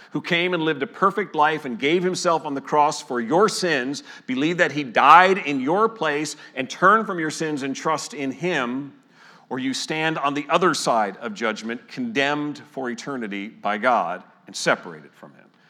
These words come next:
And so when he says, "I have come to judge the world," it is not, "I've come to, to make it all right for Israel and judge all of those nations that have been unkind."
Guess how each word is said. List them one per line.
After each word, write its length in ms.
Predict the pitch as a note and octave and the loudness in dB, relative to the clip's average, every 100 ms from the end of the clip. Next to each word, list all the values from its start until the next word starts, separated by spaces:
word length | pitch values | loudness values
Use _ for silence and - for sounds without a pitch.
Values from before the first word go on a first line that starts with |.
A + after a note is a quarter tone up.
| _ | _
And 80 | A#2 | -8
so 140 | - | -4
when 140 | C#3 C3+ | -4 -4
he 100 | E3+ | -4
says, 240 | F#3 E3+ | -2 0
"I 120 | D#3+ | 0
have 120 | D3 - | 0 -4
come 240 | F3+ E3 | -6 -6
to 60 | B2+ | -8
judge 420 | A#2+ D3+ D3+ A2 | -4 -2 -2 -8
the 80 | B2+ | -6
world," 380 | C#3+ D3 B2 - | -4 -2 -4 -8
it 80 | - | -6
is 100 | E3 | -4
not, 240 | D3 D#3 - | 0 0 0
"I've 160 | - C#3+ | -6 -6
come 280 | - E3 D#3 | -2 -2 0
to, 200 | B2 A2 - - | -2 -2 -6 -8
to 180 | B2+ G#2 - _ - A#2+ C3 | -6 -6 -10 _ -20 -20 -18
make 280 | B2+ D3 D#3 | -6 -2 2
it 40 | E3+ | 6
all 200 | D#3 A#2 | 6 6
right 360 | C3 D3+ E3+ | 4 4 0
for 140 | - C3+ | -6 -4
Israel 540 | D#3 D3 D3 D3 C#3 | -2 0 2 2 2
and 100 | A2 | -2
judge 380 | G#2 C#3 D#3+ C3+ | -2 0 2 2
all 180 | D3+ D3 | 2 0
of 120 | B2+ | -2
those 220 | C3+ B2 | -4 -2
nations 520 | B2+ C#3+ - D3 C3 | -2 -2 -4 -8 -6
that 140 | C3+ B2+ | -6 -4
have 200 | B2 A2+ | -4 -4
been 140 | C#3 | -4
unkind." 720 | B2+ A#2 - E3+ C#3+ A#2 A#2 | -4 -6 -8 -6 -4 -4 -6